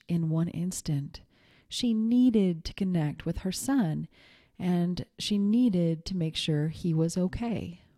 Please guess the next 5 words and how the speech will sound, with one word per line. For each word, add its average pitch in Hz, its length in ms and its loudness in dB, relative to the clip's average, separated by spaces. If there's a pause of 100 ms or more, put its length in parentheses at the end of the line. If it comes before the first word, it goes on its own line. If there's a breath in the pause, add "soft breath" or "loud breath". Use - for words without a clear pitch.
(1200 loud breath)
So 170 320 2
as 160 280 -2
the 156 100 0
story 240 380 2
goes, 156 680 -2